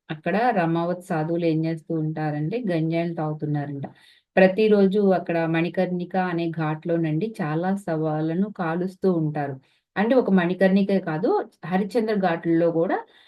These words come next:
కాలుస్తూ ఉంటారు. ఆ మణికర్ణిక హరిశ్చంద్ర ఘాట్లను శ్రీ ఎం గారు, ఉమ్, దర్శిస్తారండి. కాశీలో శంకర్లకు సాంప్రదాయ సంబ-, సంబంధికులైన దశనామి సన్యాసులే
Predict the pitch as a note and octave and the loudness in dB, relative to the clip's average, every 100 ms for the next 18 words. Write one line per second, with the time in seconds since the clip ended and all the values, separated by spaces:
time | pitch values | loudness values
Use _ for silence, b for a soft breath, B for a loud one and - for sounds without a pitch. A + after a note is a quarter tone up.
0 | b _ - G3+ G3+ G3 - F#3+ E3+ E3 | b _ -4 0 4 2 0 -2 0 -2
1 | E3 D#3+ - F#3 F#3 F3+ F3+ G3 G3 G3+ | -2 -6 -4 0 0 0 -2 -2 -2 -2
2 | G3+ F#3+ E3+ - F3 F3 E3+ D#3 D3+ D#3 | -2 -2 -2 -6 -6 -4 -4 -4 -4 0
3 | E3 F3 E3+ D#3 D3+ - - F3+ E3 D#3+ | 0 2 0 -2 -4 -12 -6 -2 0 0
4 | D#3+ E3 B3+ G#4 - _ _ _ _ - | 0 0 0 -2 -8 _ _ _ _ -8
5 | D#3 D#3 D3+ D#3 _ - E3+ E3 - F#3 | -2 -2 -2 -6 _ -4 -2 -2 -2 -8
6 | - D3+ C#3+ C#3+ C3+ B B B - G#3 | -4 -4 -2 -6 -8 B B B -2 2
7 | A3 B3+ B3+ A#3 A3 F#3+ F#3+ G3+ G#3 G3 | 2 4 6 6 6 4 4 4 2 2
8 | G3 F3+ F3 E3+ D#3+ E3 F#3 G3 G3+ F#3+ | 2 2 2 0 2 2 2 4 2 0
9 | F3 F3 F#3 F#3 - E3+ E3 F3+ F3+ F#3 | -2 0 -2 -2 -2 0 0 0 0 0
10 | F#3 E3+ E3 D#3+ D#3 D#3 E3 G3 G3 G3 | 0 0 0 -2 0 0 0 2 2 2
11 | G#3 G3 E3+ E3 E3 E3 | -2 -4 -4 -4 -4 -4